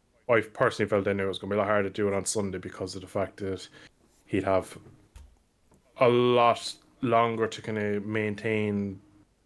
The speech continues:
the speed and maintain the pressure. And on the Honda, it's a sprint where you can kinda do something, you kinda know you can master something over ten or twelve laps, whereas it's twenty-seven, twenty-five laps. He eventually is gonna crash. It's, it's going to happen. So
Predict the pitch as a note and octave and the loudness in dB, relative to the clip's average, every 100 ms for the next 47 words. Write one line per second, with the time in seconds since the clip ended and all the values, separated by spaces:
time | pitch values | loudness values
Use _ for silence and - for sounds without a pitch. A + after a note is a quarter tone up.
0 | - G2 - - G#2 G2 F#2+ F#2+ F#2 G2+ | -10 -8 -6 -4 -2 -2 -4 -6 -6 -4
1 | G2 G2 F#2+ G#2+ G2+ G2 F#2+ F#2 G#2 G#2 | -4 -6 0 2 2 0 -4 -4 -6 -6
2 | - G#2+ F#2+ G#2 G2+ G2 F#2 - - - | 0 2 2 0 0 -2 -4 -10 -14 -14
3 | - - - G#2 G2 A2 G#2+ A2 F#2+ - | -14 -10 0 2 4 4 4 4 4 0
4 | B2 - A#2 G2+ F#2+ F#2+ F2+ - F#2 G2 | -2 -2 0 0 2 0 0 -4 -4 -2
5 | F#2 F#2+ F2 F#2 F2 F#2 F2 G2 F#2+ F#2 | -2 -2 -2 -4 -6 -10 -6 -4 0 0
6 | F#2 - F2+ - - B2+ G#2 G2 F#2+ - | -2 -4 -10 -10 -14 -4 0 2 0 -2
7 | G2 G#2+ F#2+ F#2+ G2 F#2+ F#2+ F#2 - - | -4 -2 -2 -2 0 2 2 0 -4 -20
8 | - _ _ - A2 G2 F#2+ - A#2 G2+ | -20 _ _ -4 -2 2 0 2 4 6
9 | F#2+ F#2 - F#2+ F2+ F2+ - G2 F#2 G2+ | 6 4 2 -4 -4 -4 -2 -2 0 0
10 | G2 F#2+ - G2 F2+ G2 G2 G2 G2 - | 0 -2 -2 -4 -2 -2 0 0 -2 -12
11 | - - - _ _ _ _ - C3 A#2+ | -14 -18 -20 _ _ _ _ -2 2 4
12 | G#2+ A2+ G2+ G2+ G2 G2 F2+ F2 - - | 6 4 4 0 2 2 0 -6 -8 -12
13 | - - G#2+ - G#2 G2 F#2 F#2+ F2+ F#2 | -12 -8 -6 -4 -2 -2 -2 -4 -4 -6
14 | G2 F#2 | -4 -6